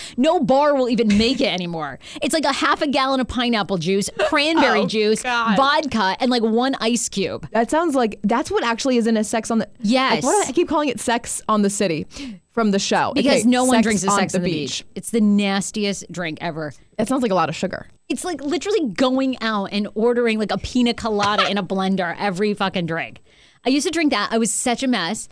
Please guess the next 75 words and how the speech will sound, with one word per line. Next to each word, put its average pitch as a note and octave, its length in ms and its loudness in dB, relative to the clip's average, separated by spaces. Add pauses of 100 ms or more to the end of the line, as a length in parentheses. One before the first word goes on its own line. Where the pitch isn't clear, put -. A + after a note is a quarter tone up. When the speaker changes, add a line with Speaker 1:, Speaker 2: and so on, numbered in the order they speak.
(300)
Speaker 1:
I F4 80 0
was F4+ 140 2
a G#4+ 60 0
Speaker 2:
Oh, D#4 40 0
God. D4 160 4
Speaker 1:
disaster. A3 400 2
I A3+ 140 0
was C#4 80 0
like A4 100 0
an G4 80 0
alcoholic. E4+ 600 -2
My G#3+ 100 0
Speaker 2:
No, - 0 -
I - 20 2
Speaker 1:
friends C4 340 2
Speaker 2:
know. D4+ 80 -2
Speaker 1:
would, C4 160 -4
like, C4+ 160 -2
my C4+ 80 2
Speaker 2:
I B3 60 4
don't C#4 80 2
Speaker 1:
friends C4 160 2 (100)
gave - 80 -
me A3 60 2
Speaker 2:
condone A#3+ 240 4
Speaker 1:
sober A3+ 340 0
chat. E3+ 280 -6
They G3+ 100 -2
were G#3+ 80 -2
like, F#3+ 160 -2
"This G3+ 100 -2
is G3+ 100 -4
it. F#3+ 80 0
We're F#3 80 -2
not F#3+ 160 -2
gonna G3 120 -2
be E3 80 -2
friends D#3+ 200 -2
with D#3 80 -8
you E3 60 -6
anymore. E3 240 -6
You're E3 140 -2
a - 20 -6
mess." D3+ 400 -6 (100)
Speaker 2:
<laughs> - 160 -4
Sober - 460 0
Speaker 1:
They E4 120 2
Speaker 2:
chat. A#3 40 2
Speaker 1:
did. B3+ 540 2 (400)
They D#4 180 -2
absolutely D4+ 440 0
<laughs> - 60 -2
said - 180 2
that. C4+ 140 2
They, D4 140 -2
I C#4 80 -2
don't, E4 180 -4
they're E4 140 -2
not D#4+ 160 -2
even E4 160 -2
really D4+ 160 2
that C#4 140 0
friendly C4+ 260 2
with C4 140 0
me A#3+ 100 2
now. A3 320 0
They, F3+ 100 -2
like, F#3+ 140 0
hate G#3+ 220 -4
me. F#3+ 100 -2
I E3+ 40 -2
was E3 100 -4
such E3 160 -6
a D#3 40 -6
nightmare. C#3 360 -8